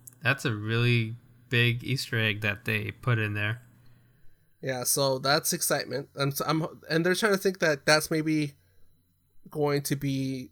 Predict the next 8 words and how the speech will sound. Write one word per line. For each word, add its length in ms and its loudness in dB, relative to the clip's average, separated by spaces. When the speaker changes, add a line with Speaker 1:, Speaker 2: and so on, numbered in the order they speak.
Speaker 2:
the, 340 -2
the 120 -4
solution 640 0
after 560 2
Tom 300 -4
Holland 360 -4
finishes 420 -2
his 400 -4